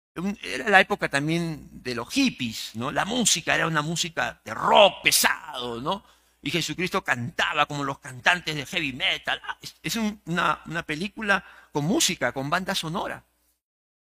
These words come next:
Representaba el espíritu, no de la Biblia, sino de la sociedad de los tiempos. Me voy al otro extremo, el de acá. Es un poco más lo que se ve ahora, ¿no?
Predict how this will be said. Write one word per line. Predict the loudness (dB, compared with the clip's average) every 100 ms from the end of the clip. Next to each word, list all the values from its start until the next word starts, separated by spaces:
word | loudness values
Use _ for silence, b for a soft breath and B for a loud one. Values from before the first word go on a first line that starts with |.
| _ _ _ _ _ _ _ _ _
Representaba | 0 2 2 2 4 6 6
el | 4 0
espíritu, | -2 2 2 2 2 0 0 -6 _ _ 2
no | 6
de | 6
la | 6 4
Biblia, | 2 -2 -6 -10 _ _ _ _ _ _ _ _ _ _ -6
sino | 0 0 -2 -12 _ _ _ _ _ _ _
de | -12
la | -8
sociedad | -4 -4 -2 -4
de | -4
los | -8
tiempos. | -10 -12 -14 -16 -18 -18 _ _ _ _ _ _ 2
Me | 6
voy | 8
al | 8
otro | 6
extremo, | 2 2 2 0 -8
el | -2
de | 4
acá. | 4 4 -2 _ _ _ _ _ _
Es | -4 -4 -4 -4
un | 4
poco | 4 6
más | 8 8 6 4
lo | 2 2
que | 0 0
se | 2
ve | 4
ahora, | 6 6 2 -2
¿no? | -4